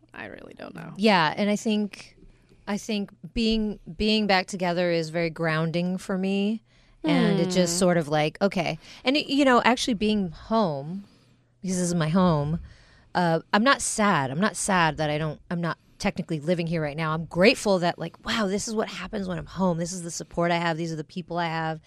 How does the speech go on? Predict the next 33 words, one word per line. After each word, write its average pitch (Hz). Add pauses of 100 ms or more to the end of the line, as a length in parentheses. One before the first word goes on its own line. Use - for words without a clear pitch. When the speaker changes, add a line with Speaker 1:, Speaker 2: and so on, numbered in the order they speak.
(220)
Speaker 2:
This 233
is 208
my 202
community. 180 (280)
It's -
really, 185 (460)
it's 180
re-, 208
it's, - (100)
it's -
really 196 (180)
overwhelming, 185
really. 175
Um, 151
when, 180
when 180
I 170
first 175
got -
back 165
on 156
Friday, 160 (400)
we 175
had 165
a 151
little 151
party 165
on 151
the 147
balcony, 151 (600)
and 147
I 170
just, 180